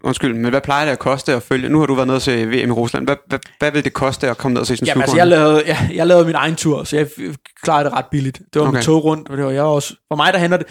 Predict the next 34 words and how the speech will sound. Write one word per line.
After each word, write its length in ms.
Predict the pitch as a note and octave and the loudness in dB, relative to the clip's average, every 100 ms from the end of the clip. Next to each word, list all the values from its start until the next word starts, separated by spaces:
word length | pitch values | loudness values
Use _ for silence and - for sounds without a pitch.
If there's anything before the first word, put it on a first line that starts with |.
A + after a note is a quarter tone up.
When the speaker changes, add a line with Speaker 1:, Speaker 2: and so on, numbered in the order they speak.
| - - - | -16 -10 -2
Speaker 2:
når 60 | |
der 80 | E3 | 0
er 40 | |
en 60 | F#3+ | 0
slutrunde 300 | - F3+ D#3 | 0 -2 0
for 60 | C#3+ | -2
mig, 180 | D3 | -2
så 80 | D3 | -2
handler 80 | D3 | -4
det 40 | |
lige 60 | C#3+ | -4
så 60 | C#3+ | -2
meget 160 | C#3 | -2
om 120 | C3+ | -2
at, 460 | B2+ - - F2 - | -4 -6 -4 -4 -4
at, 60 | D3 | -8
at, 120 | C#3+ - | -10 -10
at 60 | |
se, 260 | - D3+ - _ | -2 -2 -2 _
opleve 260 | D3 D3+ C#3+ | -2 0 0
landet. 240 | B2 C3 - _ _ _ _ - | -2 -10 -18 _ _ _ _ -4
Øh, 240 | C#3 B2 | -2 -2
så 120 | A#2+ C#3+ | -4 -2
vi 160 | D#3+ | -2
tog, 320 | D#3+ D#3 C#3+ | 0 2 2
mig 100 | C#3 | 0
og 60 | C#3 | -4
en 60 | C#3+ | -2
kammerat, 300 | C#3+ C#3 C3 | -2 -2 -4
vi 60 | |
hoppede 440 | B2+ C3+ B2 B2 D3 | -6 -4 -4 -6 -4
væk 140 | D3+ | -6
fra 100 | - | -4
Moskva, 440 | C3 A#2+ D#3+ E3 | -8 -6 -2 -2